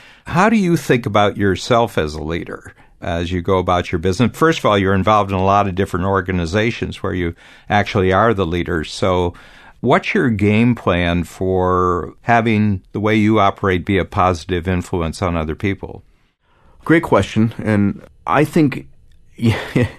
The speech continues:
Speaker 2: honestly, I am who I am, and I operate in a very transparent fashion. Early in my life, I had an experience where I set out a goal that was ambitious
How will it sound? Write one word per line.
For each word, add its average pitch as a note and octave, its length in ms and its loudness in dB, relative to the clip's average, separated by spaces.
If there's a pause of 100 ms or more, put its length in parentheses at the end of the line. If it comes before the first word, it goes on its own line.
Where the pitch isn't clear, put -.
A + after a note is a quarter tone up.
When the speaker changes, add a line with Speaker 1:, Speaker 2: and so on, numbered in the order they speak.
(480)
Speaker 2:
honestly, A#2+ 460 0
I G2 140 2
am A2+ 240 2
who A2+ 140 0
I F#2+ 100 0
am, F2 500 0
and F2 300 0
I F2+ 140 2
operate G2 640 0 (220)
in G2 240 -4
a G2 100 0
very G2 280 0
transparent F#2 840 -2
fashion. F#2 500 -4 (640)
Early C#3 200 2
in D3+ 40 2
my A#2+ 120 2
life, G#2 420 0
I F#2+ 100 0
had F#2+ 220 0
an F2+ 60 -2
experience F#2 640 -2
where F2+ 380 -2 (100)
I G2+ 120 -2
set A2 400 0
out F#2+ 400 0
a G2 80 -2
goal F2+ 540 2
that E2+ 180 0
was F2 220 -2
ambitious E2+ 720 -2